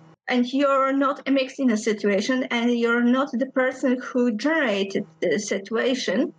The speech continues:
you can see, like, from your point of view and say something that's,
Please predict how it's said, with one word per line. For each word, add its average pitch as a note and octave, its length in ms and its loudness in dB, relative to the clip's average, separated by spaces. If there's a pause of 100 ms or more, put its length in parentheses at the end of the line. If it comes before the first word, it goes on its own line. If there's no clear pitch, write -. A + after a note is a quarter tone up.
(300)
you C4+ 160 0
can C#4+ 260 0
see, D#4 300 -2
like, B3 240 0
from C4 200 2
your C#4+ 360 0
point C4 320 0
of A#3 100 0 (120)
view D4+ 440 0 (260)
and B3+ 500 2
say E4 260 -4
something F4 540 -2
that's, C4+ 440 -2